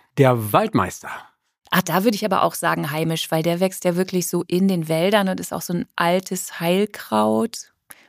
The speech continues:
Speaker 2: Heimisch.
Speaker 1: Heimisch, in der Tat. Der Rhododendron.
Speaker 2: Uff, haben wir auch viel, ich glaub auch heimisch, oder?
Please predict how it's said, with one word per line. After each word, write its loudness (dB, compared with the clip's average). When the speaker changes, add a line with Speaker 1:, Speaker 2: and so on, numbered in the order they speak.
Speaker 2:
Heimisch. -2
Speaker 1:
Heimisch, -2
in 2
der 4
Tat. -10
Der 6
Rhododendron. 2
Speaker 2:
Uff, 2
haben 4
wir 2
auch 4
viel, -2
ich -6
glaub 0
auch -2
heimisch, 0
oder? 0